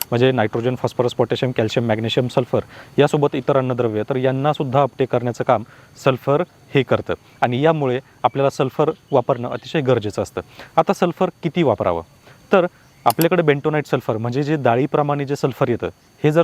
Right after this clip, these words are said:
सल्फर असेल, जे नव्वद टक्क्यामध्ये आपल्याला मार्केटमध्ये पाहायला मिळतं, तर याचा वापर आपल्याला सरासरी प्रति एकर दहा किलो एवढा करायचा आहे. आता याच्यामध्ये थोडीशी मात्रा वाढवली तरी चालतं, परंतु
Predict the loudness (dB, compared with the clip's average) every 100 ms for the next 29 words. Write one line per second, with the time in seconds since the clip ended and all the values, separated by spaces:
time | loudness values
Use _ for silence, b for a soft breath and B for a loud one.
0 | 2 -4 0 -2 -2 -6 b b 0 2
1 | 4 2 2 0 0 0 0 0 0 -2
2 | -2 -4 -2 -2 -2 -2 -4 -4 -6 B
3 | B B 2 4 4 2 2 2 0 0
4 | -2 -4 b b b 0 0 0 -2 -4
5 | -6 -2 0 0 0 0 0 0 -2 -4
6 | -2 -2 -2 -2 -4 -6 -10 _ _ _
7 | _ _ 0 2 2 0 0 0 -2 0
8 | 0 2 2 2 2 -2 -4 -4 -2 -2
9 | -4 -12 B B B 2 2 -2